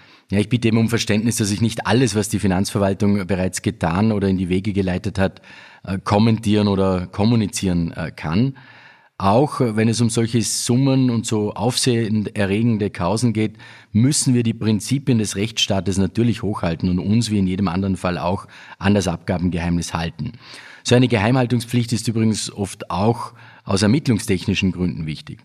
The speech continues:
Ich verstehe aber natürlich das große Interesse in der Bevölkerung und kann durchaus auch nachvollziehen, dass die Menschen auch wissen wollen, welche konkreten Schritte die Finanzverwaltung setzt. Einiges kann trotz Abgabengeheimnis allerdings, äh, bereits auch gesagt werden. So wurde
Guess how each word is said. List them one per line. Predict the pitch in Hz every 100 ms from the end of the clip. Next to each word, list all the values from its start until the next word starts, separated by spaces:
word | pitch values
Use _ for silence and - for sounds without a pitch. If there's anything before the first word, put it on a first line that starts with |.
| _ _
Ich | 104
verstehe | - 123 - 113 156 156
aber | 151
natürlich | 139 117 131 139 127
das | 113 -
große | 110 104 151 - 127 113 - - - -
Interesse | 117 117 98 107 - 135
in | 110
der |
Bevölkerung | 98 95 87 123 - 131 139 135 - - - -
und | 120
kann | 135 143
durchaus | 139 143 123
auch | 117
nachvollziehen, | 110 131 135 120 123
dass | 113
die | -
Menschen | 107 120 - 127 117 -
auch | 104
wissen | 139 175 135 104
wollen, | 92 90 85 - _ _ _ -
welche | 107 143 -
konkreten | 123 117 - 107 113 113
Schritte | - 113 117
die | 101 98
Finanzverwaltung | 98 90 98 - 95 90 101
setzt. | - 127 - -
Einiges | 85 107 110 98 - - - - -
kann | - 104 -
trotz | 123 131
Abgabengeheimnis | 104 101 123 104 104 98 98 104 98
allerdings, | 95 98 98 - 113
äh, | 101
bereits | 85 95 98
auch | 104 92
gesagt | 120 147 - -
werden. | 90 85
So | 82 101
wurde | 107 110 104